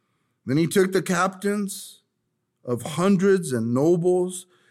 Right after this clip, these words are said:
And I like that. "No one unclean should enter." Not that we're, uh, sinless, but if you're gonna serve the Lord at Sweet Hills and, and you're practicing some sort of sin, please honor God enough to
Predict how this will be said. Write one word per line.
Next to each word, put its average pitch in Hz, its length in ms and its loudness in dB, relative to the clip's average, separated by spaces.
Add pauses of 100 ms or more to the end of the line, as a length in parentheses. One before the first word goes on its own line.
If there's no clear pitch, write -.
(120)
And 170 100 -2
I 208 40 2
like 247 300 0
that. 131 180 0
"No 180 120 2
one 240 180 4
unclean 226 440 2
should 196 200 2
enter." 190 320 2
Not 190 240 0
that 226 160 0
we're, 165 320 0 (800)
uh, 143 140 0
sinless, 170 920 0 (280)
but 180 200 0 (120)
if 175 160 2
you're 226 160 -4
gonna 262 180 2
serve 247 300 0
the 233 100 0
Lord 226 280 4
at 190 160 2
Sweet 214 260 -2
Hills 226 340 2
and, 170 240 -2
and 160 140 0
you're 160 120 0
practicing 208 680 -2
some 196 220 -2
sort 185 260 2
of 143 100 -2
sin, 190 600 -2 (880)
please 254 320 0
honor 214 420 0
God 196 300 0
enough 180 500 2
to 170 520 -4